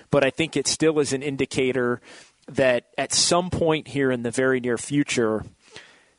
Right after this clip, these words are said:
Steve Kerr's gonna have to, they're, they're gonna have to figure out what the rotation's gonna be. They're gonna have to figure out,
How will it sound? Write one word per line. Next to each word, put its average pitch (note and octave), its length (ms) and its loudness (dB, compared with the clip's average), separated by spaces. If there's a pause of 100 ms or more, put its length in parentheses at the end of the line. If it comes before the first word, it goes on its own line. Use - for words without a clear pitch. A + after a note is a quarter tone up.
(220)
Steve E3+ 380 0
Kerr's D#3+ 280 2
gonna C#3 200 -2
have C#3+ 320 -4
to, C3 180 0 (360)
they're, G3+ 180 0
they're B3 120 4
gonna C4 140 4
have G3+ 180 2
to E3 80 0
figure D#3+ 280 2
out C3+ 140 4
what C3+ 120 0
the C3 100 -2
rotation's A#2 600 -2
gonna G#2 160 -4
be. E2+ 320 -8
They're D3+ 120 4
gonna E3 160 0
have E3+ 160 0
to - 80 -4
figure C#3+ 300 0
out, C3 300 2